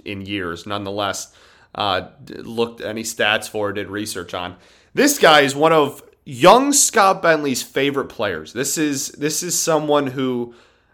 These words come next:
uh, for those of you who don't know, I'm twenty-three years old. I was born in nineteen ninety-eight, okay? So, just to give you an idea, elementary school Scott Bentley, this was one of my favorite players on the planet. Like,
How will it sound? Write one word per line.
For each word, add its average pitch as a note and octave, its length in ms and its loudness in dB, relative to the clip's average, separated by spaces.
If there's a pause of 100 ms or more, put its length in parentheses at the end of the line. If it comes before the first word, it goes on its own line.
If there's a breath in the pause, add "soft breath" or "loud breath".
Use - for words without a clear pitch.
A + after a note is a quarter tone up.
(120)
uh, A2 440 2
for B2+ 140 -4
those D#3 260 2
of E3 60 -8
you - 0 -
who D#3 100 -8
don't D3+ 140 2
know, D3 100 2
I'm C#3 240 0
twenty-three D3+ 640 -6
years C#3 220 -4
old. G#2+ 180 -2
I G#2+ 80 0
was G#2 120 -4
born A#2+ 200 -4
in A2 120 -6
nineteen A#2 360 -6
ninety-eight, G#2+ 640 -6
okay? A#2+ 360 -2 (320 soft breath)
So, - 460 2 (1160)
just A#2 180 -12
to B2+ 60 -12
give D3 120 0
you D#3+ 100 -2
an D#3 60 -2
idea, C#3+ 540 2
elementary F#3 720 2
school F3+ 380 -2
Scott D#3 460 2
Bentley, A#2 460 0
this C3 340 -2
was D#3+ 180 -2
one C#3+ 360 4
of C#3+ 460 6
my B2+ 220 0
favorite B2+ 580 -4
players A2+ 380 -2
on G#2+ 140 -6
the F#2 80 -10
planet. D#2+ 400 -14 (280)
Like, B2+ 360 2